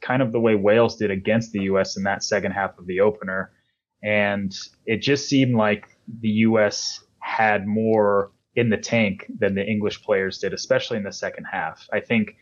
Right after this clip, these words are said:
England had the better of the play the first twenty, twenty-five minutes, but after that, uh, the, the U S midfield, I thought, was, was very, very impressive.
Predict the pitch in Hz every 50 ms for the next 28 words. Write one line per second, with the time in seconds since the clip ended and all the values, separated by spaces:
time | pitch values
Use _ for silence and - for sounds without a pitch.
0 | _ _ _ - 131 135 131 131 131 127 123 120 117 110 104 110 101 95 107 107
1 | 107 107 104 107 107 92 92 98 95 - - 110 101 104 98 95 - - - 85
2 | 85 - - - - - - - 110 107 110 107 214 - 214 208 208 202 - 208
3 | 202 190 190 202 202 107 104 202 - - - - _ _ _ _ _ _ _ _
4 | _ _ _ 101 98 107 110 110 - - 107 95 104 104 107 107 110 110 - -
5 | _ _ _ - 87 87 85 85 - - _ _ _ _ 110 107 98 95 101 110
6 | 104 104 107 120 120 113 107 - - 110 110 107 - - 113 113 110 107 107 101
7 | 101 - - 104 104 98 98 101 95 92 90 92 - - - 107 92 87 87 87
8 | 113 123 139 143 120 107 104 101 101 98 98 95 95 - 107 98 92 - - 101
9 | 98 98 95 -